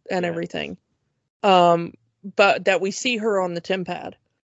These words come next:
Speaker 1: You know, we s-, we see her in the video on the Tempad. So, you know, there are some digital files that are saved on there, and there are things that Miss Minutes accesses. But, you know, there are still shelves and everything with the,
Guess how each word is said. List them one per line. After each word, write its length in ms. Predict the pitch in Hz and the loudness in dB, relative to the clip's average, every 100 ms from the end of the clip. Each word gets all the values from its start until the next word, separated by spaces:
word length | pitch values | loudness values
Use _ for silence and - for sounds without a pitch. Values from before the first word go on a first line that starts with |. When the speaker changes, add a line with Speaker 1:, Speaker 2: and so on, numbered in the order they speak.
| _ - | _ -4
Speaker 1:
You 200 | 226 240 | 0 2
know, 120 | 190 | 2
we 180 | 202 226 | -2 -6
s-, 200 | - - | -8 -10
we 180 | 220 240 | -6 -6
see 260 | - 269 254 | -4 -4 0
her 240 | 247 214 | 0 2
in 140 | 202 | 0
the 80 | 190 | -2
video 500 | 180 202 196 185 180 | 2 2 2 0 0
on 140 | 175 175 | -2 -6
the 80 | |
Tempad. 400 | - 214 202 185 | -4 -4 -2 -4
So, 420 | - 247 220 208 123 | 0 2 2 2 -2
you 200 | 226 220 | -2 -2
know, 120 | 196 | 2
there 220 | 233 254 | 4 4
are 160 | 269 285 | 4 0
some 280 | - 214 | -4 -6
digital 440 | 196 214 208 208 185 | 0 0 0 -2 -2
files 460 | 208 190 185 185 | 0 2 2 0
that 100 | 190 | -4
are 120 | 180 175 | -4 -4
saved 440 | - 214 226 202 | 0 4 4 2
on 220 | 190 180 | -2 0
there, 440 | 180 175 175 185 - | 0 0 0 -2 -4
and 300 | 185 180 185 | -4 0 2
there 140 | 190 | 2
are 200 | 190 202 | 4 2
things 500 | 208 208 196 190 - | 2 0 0 -4 0
that 220 | 190 170 | 4 4
Miss 260 | 196 196 - | 2 -4 -2
Minutes 460 | 202 196 175 - - | 0 0 -2 -8 -4
accesses. 800 | 202 254 - 165 - 127 135 - _ _ _ _ _ _ | 0 0 0 -4 -2 -8 -8 -10 _ _ _ _ _ _
But, 600 | 190 214 214 202 196 - _ _ _ _ - | 0 6 8 8 4 0 _ _ _ _ -20
you 260 | 226 240 | 0 2
know, 140 | 208 185 | 2 0
there 180 | 190 190 | 0 -2
are 60 | |
still 680 | 190 - 277 254 214 190 185 _ _ _ _ _ - | -6 -4 2 4 4 -2 -6 _ _ _ _ _ -12
shelves 800 | - - 196 190 196 196 185 | -8 0 2 2 2 0 -2
and 160 | 208 190 | -4 -2
everything 720 | 131 185 190 196 190 185 185 | -4 -4 -6 -2 -2 -2 -4
with 180 | 180 180 | -6 -4
the, 400 | 185 175 175 175 | 0 2 4 0